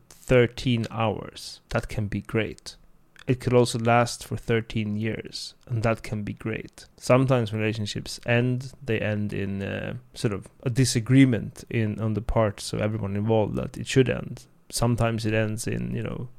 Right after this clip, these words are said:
in unity, that this is, this relationship has run its course now, and thank you for this time. But sort of, if you have this long-term relationship, perhaps you were married or anything else, if that relationship ends,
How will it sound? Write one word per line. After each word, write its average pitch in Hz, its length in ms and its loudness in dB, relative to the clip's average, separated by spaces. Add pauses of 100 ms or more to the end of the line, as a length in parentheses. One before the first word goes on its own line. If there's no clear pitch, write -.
(160)
in 113 160 -2
unity, 143 460 6
that - 220 -8
this - 220 -6
is, - 320 -10 (280)
this 120 200 -4
relationship 113 500 -4
has 110 220 -6
run 117 140 2
its 113 140 -6
course - 500 2
now, - 260 -10 (140)
and 104 360 -2
thank 120 280 2
you 110 60 -2
for 113 120 -2
this 107 200 -8
time. - 440 -6 (340)
But 131 280 2
sort 123 160 2
of, 131 60 2
if 131 140 2
you 127 60 4
have 127 220 8
this 117 200 0
long-term 127 540 6
relationship, 117 400 -6
perhaps 113 320 -2
you 117 80 0
were 107 140 0
married 107 520 0
or 117 100 -4
anything 117 400 -6
else, 113 340 -8 (160)
if 127 140 4
that 135 180 2
relationship 117 560 -2
ends, 127 500 0